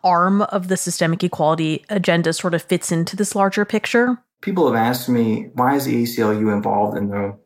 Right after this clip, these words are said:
Speaker 2: racial wealth gap?" And what I've said to them is that where race and the economy intersect is often some form of state discrimination. That unfortunately throughout our history, the state has acted in ways to limit the ability of Black people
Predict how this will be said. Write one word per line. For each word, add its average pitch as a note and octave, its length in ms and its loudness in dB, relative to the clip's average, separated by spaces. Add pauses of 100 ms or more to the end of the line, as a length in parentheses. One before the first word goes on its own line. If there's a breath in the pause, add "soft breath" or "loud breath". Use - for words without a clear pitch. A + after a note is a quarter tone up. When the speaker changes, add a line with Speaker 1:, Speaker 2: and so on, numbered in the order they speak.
Speaker 2:
racial G#2+ 380 0
wealth - 260 -4
gap?" - 260 -4
And B2 120 -2
what B2+ 80 2
I've B2 100 0
said F3 220 -2
to F3 100 -4
them A2+ 300 0 (260 loud breath)
is B2+ 80 -6
that A#2 140 0
where A#2+ 120 2
race D3+ 320 0
and E3 80 -2
the B2+ 100 0
economy A2+ 520 0
intersect - 760 -4 (240 soft breath)
is A#2 120 0
often A#2+ 500 0
some A#2 240 -2
form G#2+ 280 0
of G2+ 80 -2
state - 260 -4
discrimination. - 880 -4 (320 loud breath)
That A#2 100 0
unfortunately C3 540 0
throughout A#2+ 360 0
our B2 140 0
history, A2+ 560 -4
the G#2+ 100 -4
state C3+ 320 -2
has B2 240 -4
acted A#2 380 -4
in C3+ 220 0
ways C#3+ 440 0 (200 loud breath)
to A#2 100 -4
limit C#3 340 0
the C3 120 0
ability A2 840 0
of G#2+ 480 -4
Black A#2+ 320 0
people A#2+ 540 0